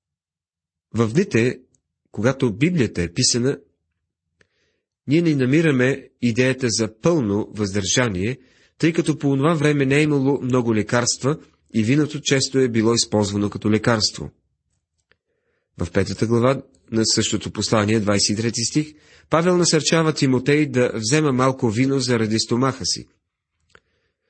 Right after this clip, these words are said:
Дори и днес много от лекарствата съдържат висок процент алкохол.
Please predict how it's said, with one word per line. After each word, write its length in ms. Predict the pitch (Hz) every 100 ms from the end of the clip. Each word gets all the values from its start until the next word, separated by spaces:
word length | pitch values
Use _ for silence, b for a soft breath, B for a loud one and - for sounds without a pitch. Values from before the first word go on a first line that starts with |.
| _
Дори 260 | - 113 131
и 60 |
днес 200 | 131 175 175 - -
много 300 | 131 196 196
от 140 | 156
лекарствата 520 | 123 - 131 - 127 139
съдържат 840 | 139 110 117 107 120 - - - b b -
висок 340 | 104 131 131
процент 440 | 123 - 110 107 -
алкохол. 580 | 107 120 - 98 69